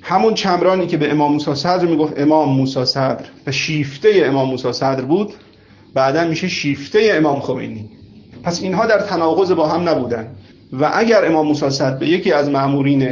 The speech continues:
رژیم شاه، به یکی از کارکنان دربار شاه گفته باشد که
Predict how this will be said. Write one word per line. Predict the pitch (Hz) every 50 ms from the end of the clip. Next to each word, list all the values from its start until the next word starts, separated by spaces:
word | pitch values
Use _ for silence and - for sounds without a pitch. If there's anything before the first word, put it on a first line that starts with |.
| 117 117 - - - - - -
رژیم | 139 139 127 135 135 135
شاه، | 135 - - 151 151 - - - - - - - _ _ _ - -
به | - 143
یکی | 156 151 -
از | 160 139 - -
کارکنان | - 139 131 123 - 139 135 139 139 139 135
دربار | 139 135 135 131 131 127 123 123 120
شاه | 117 - - 147 135 123 -
گفته | 139 127 - - 196
باشد | 202 185 143 - 151 127 120
که | - 139 123 80